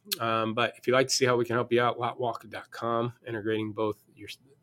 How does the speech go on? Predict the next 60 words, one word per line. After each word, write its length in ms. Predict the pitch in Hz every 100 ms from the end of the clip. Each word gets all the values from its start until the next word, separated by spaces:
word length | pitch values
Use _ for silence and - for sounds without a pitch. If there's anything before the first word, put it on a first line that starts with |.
| 117
we're 80 | 117
not 160 | 127
here 100 | 127
to 100 | 123
replace 320 | 110 - 120 120
your 80 |
inventory 280 | 117 110 113
management 400 | 117 139 135 143
tool. 240 | - 151 123
Those 220 | 107 110
all 240 | 110 107 107
do 220 | 113 104
a 40 |
great 280 | 101 107 104
job. 340 | 110 107 120 - - _
Market 280 | 110 110 110
data, 320 | 113 110 107
wholesale 480 | 104 - 110 - 107
data, 440 | 107 107 107 104 - 101
auction 300 | 104 - 104
data, 480 | 107 107 104 101 107
all 160 | 107 107
that. 180 | 117 - - - - - - -
Um, 520 | 107 104 104 104 104 _ - -
a 100 | 92
buy 220 | 90 110
list. 460 | 110 110 110 - - _ _ _ _ _
We 120 | 120 -
take 220 | - 120
that 180 | 117 110
data, 240 | 113 113 107
slice 320 | - 107 -
and 80 | 104
dice 220 | 113 110
it 80 | 110
different. 240 | 107 - _ _ _
And 60 | 104
we 80 |
take 220 | 104 104 107
your 80 |
C 180 | 104 104
R 140 | 101 101
M, 100 | 104
put 140 | 101
it 80 | 98
into 160 | 98
one 180 | 98 98
system, 460 | - 104 98 - 95
help 240 | 104 104
you 80 | 104
manage 360 | 104 104 101 104
leads 400 | 107 113 107 -
based 300 | 104 - 101
on 140 | 95
inventory 480 | 123 120 113 113 104
and 60 | 107
inventory 320 | 104 107 101
based 280 | 101 101 92
on 160 | 92
leads. 360 | 107 107 104